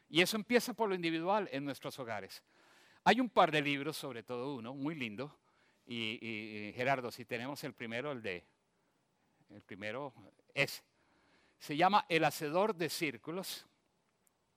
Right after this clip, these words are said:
No, mm,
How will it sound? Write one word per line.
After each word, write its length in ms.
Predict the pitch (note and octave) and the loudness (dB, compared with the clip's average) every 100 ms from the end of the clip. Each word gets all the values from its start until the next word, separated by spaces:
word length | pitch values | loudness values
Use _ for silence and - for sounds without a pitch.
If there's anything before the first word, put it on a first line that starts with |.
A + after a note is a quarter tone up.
| _ _ _ _ _ _ _ _ _ | _ _ _ _ _ _ _ _ _
No, 500 | - A#2+ C3+ B2 F#2+ - _ - - | -16 -8 -4 -4 -4 -10 _ -20 -16
mm, 400 | A2+ A2 G2 | -12 -12 -14